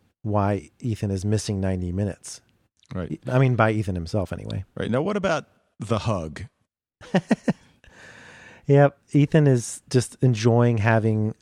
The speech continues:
Speaker 1: sort of a big brother or a fun uncle. <laughs>
Speaker 2: Yeah, but so, but why does Odin tell him, you know, "No hugs, soldier salute"? I mean, is he, has he actually bonded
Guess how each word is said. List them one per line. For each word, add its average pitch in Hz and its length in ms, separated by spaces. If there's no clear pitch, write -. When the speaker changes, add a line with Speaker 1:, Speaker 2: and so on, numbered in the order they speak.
Speaker 1:
sort 123 260
of 110 100
a 107 60
big 104 240
brother 107 460
or 92 200
a 90 60
fun 110 300
uncle. 117 580
<laughs> - 340
Speaker 2:
Yeah, 180 120
but 165 220
so, 151 260
but 156 160
why 175 520
does 151 320
Odin 139 440
tell 127 320
him, 120 520
you 113 140
know, 98 80
"No 123 220
hugs, 107 340
soldier 117 400
salute"? 151 360
I 135 40
mean, 117 160
is 113 140
he, 120 240
has 135 240
he 131 160
actually 123 840
bonded 151 640